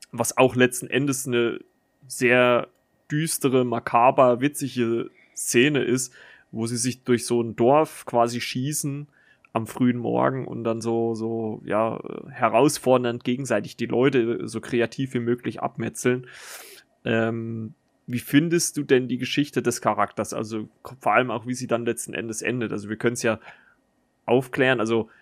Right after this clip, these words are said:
Peacemaker ist quasi, wenn man so ein Gegenstück nehmen würde, ist quasi so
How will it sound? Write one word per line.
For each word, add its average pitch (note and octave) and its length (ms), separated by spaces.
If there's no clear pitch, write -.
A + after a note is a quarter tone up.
Peacemaker C#3+ 600
ist - 160
quasi, B2+ 800
wenn A#2 140
man B2+ 140
so A#2+ 180
ein A#2+ 260
Gegenstück D3+ 640
nehmen C3+ 200
würde, B2+ 160
ist - 380
quasi A#2 400
so A#2 440